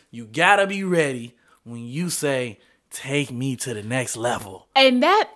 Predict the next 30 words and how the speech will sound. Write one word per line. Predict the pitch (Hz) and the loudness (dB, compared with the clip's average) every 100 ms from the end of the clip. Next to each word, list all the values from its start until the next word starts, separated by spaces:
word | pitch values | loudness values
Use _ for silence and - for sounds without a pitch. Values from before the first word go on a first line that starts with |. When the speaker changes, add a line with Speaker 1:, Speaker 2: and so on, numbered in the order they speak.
| 226 - | -8 6
Speaker 2:
okay, | 277 247 151 175 | 6 6 -2 -4
so | - 277 | -2 0
even | 339 415 392 | 0 0 0
when | 302 | -2
it | 247 | -2
comes | 277 247 233 | -4 -4 -4
to | 240 | -4
that, | 214 190 | 0 0
and | 214 | 0
that's | 226 - | -2 0
the | 254 | 0
one | 214 185 254 285 294 | 0 2 4 4 2
thing | 240 196 175 | -2 -2 -2
that | 175 | -4
has | 202 202 180 - | -4 -6 -8 -2
always, | 202 202 208 190 180 165 156 151 151 - - _ _ _ _ _ _ | 0 2 2 0 0 0 -2 -4 -8 -14 -20 _ _ _ _ _ _
I've | 214 214 | 4 4
seen, | - 277 254 | 0 -2 0
and | 220 220 | -2 -2
even | 254 247 | -6 -4
in | 202 185 | -4 -2
businesses, | 170 160 165 151 208 | -4 -4 -6 -8 -4
especially | 359 359 381 - | -2 -2 -2 -2
in | 214 | -2
the | 202 | -2
Speaker 1:
Mm-hmm. | |
Speaker 2:
social | 147 196 214 | 0 -2 -2
media | 185 170 151 | -4 -2 -2
age, | - 143 139 139 | -2 -2 -4 -4
right? | 160 151 160 | 0 0 0